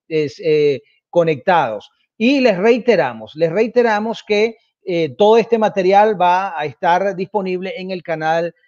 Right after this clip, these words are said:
de YouTube del Grupo Médico Santa Paula. Otro mensaje, la,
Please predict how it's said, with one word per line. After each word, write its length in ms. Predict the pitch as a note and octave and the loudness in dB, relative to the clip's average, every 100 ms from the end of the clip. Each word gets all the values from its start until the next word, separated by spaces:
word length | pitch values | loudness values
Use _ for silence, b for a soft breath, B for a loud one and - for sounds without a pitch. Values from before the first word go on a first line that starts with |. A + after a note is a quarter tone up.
| _ | _
de 160 | D#3 D#3 | -6 -2
YouTube 560 | E3+ F#3 F#3 F3 F3 | 0 -2 0 -2 -2
del 720 | D#3+ C#3 E3 E3+ F3 - D3+ C#3 | -4 -2 0 0 -2 -4 -6 -4
Grupo 300 | D#3+ D3+ D#3 | -4 -2 -4
Médico 420 | D3+ D3+ D3 C#3+ | -2 -4 -6 -10
Santa 380 | - C3+ C3 A#2+ | -10 -8 -8 -6
Paula. 400 | B2+ A2 G2+ - b b b | -6 -6 -12 -20 b b b
Otro 340 | - A#3 A3 A#3+ | 2 4 4 2
mensaje, 580 | G#3 E3+ A3 G3+ D#3+ D#3 | 0 0 4 4 4 0
la, 180 | D#3+ | 2